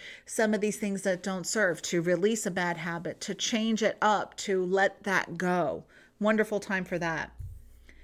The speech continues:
So what can we expect during this time? We can expect some possible miscommunication. You, as I mentioned before, you may be misunderstood and or you may misinterpret other people's words and intentions.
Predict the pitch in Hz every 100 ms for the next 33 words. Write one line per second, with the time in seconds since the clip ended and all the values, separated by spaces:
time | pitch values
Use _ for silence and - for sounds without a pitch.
0 | - - - - - 262 320 349 349 311
1 | 294 240 - - 220 220 208 202 190 -
2 | - 185 156 127 - - _ _ - -
3 | _ _ _ - 226 285 269 262 - 262
4 | 254 214 180 247 302 285 311 262 262 -
5 | _ - 208 226 226 - 190 190 - 92
6 | 98 - - - - 214 - 185 180 196
7 | 202 214 214 214 240 208 180 190 180 175
8 | 170 202 262 254 262 - 254 247 - 202
9 | 196 202 196 190 185 180 180 175 175 -
10 | 175 165 - 339 403 175 147 - _ -
11 | 185 208 208 220 208 190 190 165 175 180
12 | 180 170 160 - 160 165 - 131 147 -
13 | -